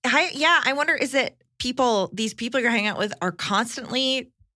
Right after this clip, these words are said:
saying bad things about themselves, or they say it once and you go, "No,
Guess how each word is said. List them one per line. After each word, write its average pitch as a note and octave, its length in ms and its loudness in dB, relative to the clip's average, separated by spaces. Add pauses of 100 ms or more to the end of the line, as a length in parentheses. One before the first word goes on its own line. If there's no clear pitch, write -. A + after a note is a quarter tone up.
saying A#3+ 300 0
bad B3+ 220 4
things C4 180 -2
about B3+ 140 0
themselves, B3 500 2
or G#3 80 2
they G3 140 2
say G#3+ 220 2
it - 120 0
once F3+ 420 2
and E3 140 0
you E3 80 2
go, D3+ 240 2 (100)
"No, E3+ 680 2